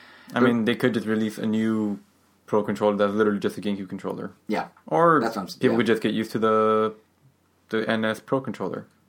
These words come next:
Speaker 1: I mean,
Speaker 2: Yeah.
Speaker 1: which is what I'm gonna do, 'cause
Speaker 2: You mean the
Speaker 1: honestly
Speaker 2: Switch pro controller?
Speaker 1: The Switch pro
Speaker 2: You called
Speaker 1: controller.
Speaker 2: it N. I was doing that so much
Speaker 1: I said
Speaker 2: before.
Speaker 1: N S.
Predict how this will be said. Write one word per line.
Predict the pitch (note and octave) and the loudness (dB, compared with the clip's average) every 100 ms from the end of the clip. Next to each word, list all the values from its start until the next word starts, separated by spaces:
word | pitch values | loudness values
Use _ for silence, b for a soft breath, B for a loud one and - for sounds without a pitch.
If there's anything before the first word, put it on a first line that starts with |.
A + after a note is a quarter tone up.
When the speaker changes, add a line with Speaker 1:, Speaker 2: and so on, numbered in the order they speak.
| _ - | _ -2
Speaker 1:
I | |
mean, | G#2+ | -2
Speaker 2:
Yeah. | G#2+ | 0
Speaker 1:
which | A2 | -2
is | |
what | G#2 G#2+ | 0 -2
I'm | |
gonna | G#2 G2+ | -2 -4
do, | F2+ F2+ | -6 -10
'cause | - - - - | -8 -10 -10 -6
Speaker 2:
You | - | 0
mean | G2+ F#2+ | 0 0
the | |
Speaker 1:
honestly | E2 | -4
Speaker 2:
Switch | - G2 F2+ - - | -6 -4 -6 -8 -12
pro | - F2 | -12 -12
controller? | F2 F2 F2+ E2+ E2 b b b b b _ - A2+ | -12 -14 -14 -14 -16 b b b b b _ -12 -10
Speaker 1:
The | |
Switch | - A2+ G#2+ - | -4 -2 -4 -4
pro | G2+ | -8
Speaker 2:
You | |
called | F#2 G2 F2 | -4 -4 -2
Speaker 1:
controller. | E2+ E2+ | -4 -6
Speaker 2:
it | |
N. | E2+ | 2
I | A#2+ | 4
was | C#3+ F3 | 6 6
doing | D3+ C#3 | 4 0
that | A#2+ | 0
so | - A#2 | 0 0
much | G#2 | 0
Speaker 1:
I | |
said | - C3+ | 4 4
Speaker 2:
before. | A#2+ B2 | 4 2
Speaker 1:
N | |
S. | G2+ - | 0 -10